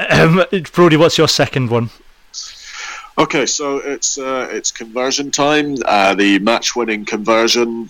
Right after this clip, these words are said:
Speaker 2: Um, player steps up, and uh, sorry, no, someone comes running onto the pitch from the coaching team, uh, saying they've got no kicking tee, but instead they've got a holly wreath.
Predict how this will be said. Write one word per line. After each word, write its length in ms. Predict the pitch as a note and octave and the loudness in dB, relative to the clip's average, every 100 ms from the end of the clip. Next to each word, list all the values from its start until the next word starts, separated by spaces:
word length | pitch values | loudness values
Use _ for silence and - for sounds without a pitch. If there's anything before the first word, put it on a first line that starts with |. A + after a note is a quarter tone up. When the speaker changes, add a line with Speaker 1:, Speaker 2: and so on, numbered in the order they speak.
| - | -12
Speaker 2:
Um, 560 | G#2 G2 F#2+ F#2+ F#2 F2+ - - | -8 -4 -2 -2 -4 -12 -14 -4
player 280 | B2+ A#2 G#2 | 2 2 2
steps 480 | - A2+ - - | -2 -6 -6 -6
up, 360 | A#2+ B2 A#2+ - - - - _ | 0 2 2 -2 -10 -12 -14 _
and 880 | G#2+ G#2+ G2 G2 G#2 G2+ G2+ G2+ G2 - - _ | 0 2 2 2 2 0 -2 -4 -4 -4 -6 _
uh, 120 | A#2+ G2+ | -10 -6
sorry, 220 | C#3+ A#2 | -4 -4
no, 200 | A2+ G#2+ | -4 -4
someone 260 | - C3 | -6 -6
comes 240 | C3+ B2 A#2+ | -8 -6 0
running 300 | C3 C3 B2 | 2 2 0
onto 340 | A#2+ A#2 - | -2 -2 -6
the 80 | A#2 | -8
pitch 580 | - B2 G#2+ - - - - - - - - _ _ - | -2 0 0 0 -4 -4 -16 -20 -20 -20 -20 _ _ -8
from 200 | B2+ A2+ | -4 -2
the 100 | G2+ | 0
coaching 500 | - C#3 - A#2 G#2+ | 0 0 -2 -4 -6
team, 560 | - A#2 A2 G#2+ G#2+ - - | -2 0 0 -2 -8 -14 -8
uh, 400 | A2 G#2 G2+ F#2+ | 0 4 4 4
saying 300 | - A#2+ G#2+ | 0 -4 -6
they've 160 | G#2+ - | -6 -2
got 180 | C3 | 0
no 100 | B2 A#2+ | -2 -4
kicking 380 | A#2+ - A2+ | -4 -6 -6
tee, 280 | G#2 G#2+ G#2 | -4 -2 -4
but 220 | F#2 - G2+ | -4 -6 -4
instead 680 | A2 G2+ G2 - A#2 A2+ | -2 -2 -2 -4 -6 -10
they've 160 | A2+ - | -12 -2
got 160 | - | 2
a 40 | - | 4
holly 320 | - A2 G2 | 4 2 0
wreath. 400 | F#2+ F#2 F2+ - | -6 -8 -8 -14